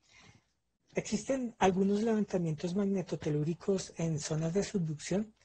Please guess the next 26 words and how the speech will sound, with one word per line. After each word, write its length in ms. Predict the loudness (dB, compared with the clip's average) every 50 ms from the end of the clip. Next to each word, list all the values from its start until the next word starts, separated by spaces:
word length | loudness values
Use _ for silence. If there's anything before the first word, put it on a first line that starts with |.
| _ _ _ _ _
que 200 | 4 8 8 8
nos 180 | 8 6 4 2
permiten 460 | 2 4 4 2 2 4 4 4 6
visualizar 720 | 4 2 2 0 0 0 0 0 0 0 0 0 -2 -2 -2
este 300 | 0 0 0 0 0 -2
tipo 400 | 0 2 0 0 0 0 0 2
de 140 | 2 2 2
procesos 640 | 0 0 -2 0 0 -2 -2 0 0 -2 -2 -2 -4 -4
a 120 | -2 -2 0
través 540 | 0 -2 0 0 2 2 2 0 0 2
de 240 | 4 4 4 4 4 0 -8 -20 -20 -20 _ 0
contrastes 580 | 2 4 4 6 4 4 4 4 2 2 6
de 100 | 6 6 6
resistividad. 760 | 6 4 2 -2 -2 2 4 4 6 6 6 4 4 2 -2 -8 -20 _ _ _ _ _ _ _ _ _ _ _ _ _ _ _ _ _ _ _ _ _ _ _ _
La 140 | 6 6 6
acumulación 920 | 6 6 4 4 4 4 4 2 2 0 0 2 4 6 6 6 6 4
de 140 | 0 -2 -4
fluidos 640 | -2 2 4 6 6 6 6 6 4 2 0 -2 -2
está 280 | -2 -2 -2 0 -2 -2
asociada 580 | -2 0 -2 -2 4 6 6 6 6 6 0 2
con 260 | 4 6 6 6 4
anomalías 640 | 2 0 0 0 0 2 2 2 2 2 2 2
de 100 | 2 4
baja 260 | 4 2 2 0 0
resistencia 680 | -2 -2 -2 -4 -6 -10 -6 -2 -2 -2 0 0 0 2
eléctrica 640 | 2 2 2 0 -2 _ -2 -2 0 0 0 -2